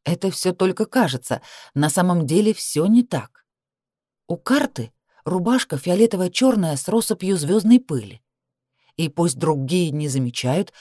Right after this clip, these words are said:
но я вижу это вязкое мерцание, потустороннее. А еще прекрасно помню руки,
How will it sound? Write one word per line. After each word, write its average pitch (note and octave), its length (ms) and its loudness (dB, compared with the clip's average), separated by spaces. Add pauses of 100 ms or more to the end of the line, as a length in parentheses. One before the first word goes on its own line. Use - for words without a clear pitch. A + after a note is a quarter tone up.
(300)
но D3 140 0
я D3 220 -2
вижу D#3+ 380 2
это C#3 160 -2
вязкое D#3 400 -2
мерцание, C3 680 -4 (220)
потустороннее. D#3+ 920 -2 (1000)
А B2+ 100 2
еще F3 400 -2
прекрасно A#3+ 680 0
помню E3+ 540 0
руки, G#3 480 -6